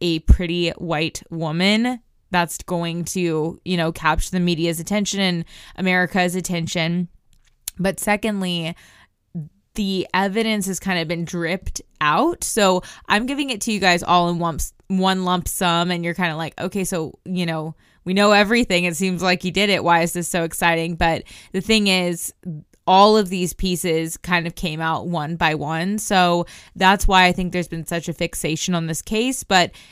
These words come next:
that is the backstory, and we'll definitely let you guys know what happens to Brian and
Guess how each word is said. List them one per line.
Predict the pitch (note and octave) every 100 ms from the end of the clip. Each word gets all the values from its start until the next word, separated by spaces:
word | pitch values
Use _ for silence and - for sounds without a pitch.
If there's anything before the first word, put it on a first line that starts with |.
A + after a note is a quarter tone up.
| -
that | F#3 G#3+ C4+
is | B3
the | G#3
backstory, | G3+ G3 - - G3 G3 G3
and | G3+ F3+ F3
we'll | F3+
definitely | D#3+ F3 F3 F#3+ F#3
let | D#3
you | E3
guys | E3+ E3 D#3+
know | E3+ E3 E3
what | E3 F#2 E3+ E3+ D3
happens | D#3 E3 F3+ F3+
to | -
Brian | E3+ D#3+ E3+ G#3 A#3+
and | B3+ F#3 F3 E3+ E3+